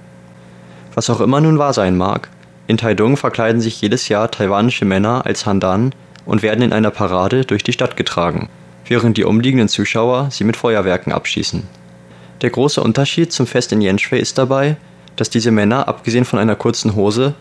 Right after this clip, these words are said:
einer Schutzbrille und einem Tuch, das ihren Mund verdeckt, praktisch keinerlei Kleidung tragen. Sie sind dem angeflogen kommenden Feuerwerk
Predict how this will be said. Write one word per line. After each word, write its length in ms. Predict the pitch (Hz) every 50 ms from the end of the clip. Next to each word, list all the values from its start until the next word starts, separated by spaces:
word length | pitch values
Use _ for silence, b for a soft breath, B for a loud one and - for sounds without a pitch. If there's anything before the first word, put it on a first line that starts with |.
| - -
einer 160 | 104 104 98
Schutzbrille 520 | - - 110 - - - - 139 135 131
und 120 | 123 113 -
einem 180 | - 104 98
Tuch, 340 | - - 113 120 135 - -
das 180 | - - 117 -
ihren 220 | 92 90 - 104
Mund 180 | 101 98 107 -
verdeckt, 460 | - 123 - 131 147 147 - - - B B B B B B B B B
praktisch 320 | - 120 117 - 113 107 -
keinerlei 400 | - 113 107 110 117 117 131 135
Kleidung 340 | - - 131 120 98 95 95
tragen. 420 | - - - 87 85 - - 98 - - - - - B B B B B B B
Sie 160 | B - - 117
sind 200 | 113 131 131 123
dem 120 | 117 -
angeflogen 520 | 98 113 120 127 123 - - 139 143 139
kommenden 280 | 127 - 127 120 107 101
Feuerwerk 680 | - - 104 98 101 104 107 117 123 131 143 143 - -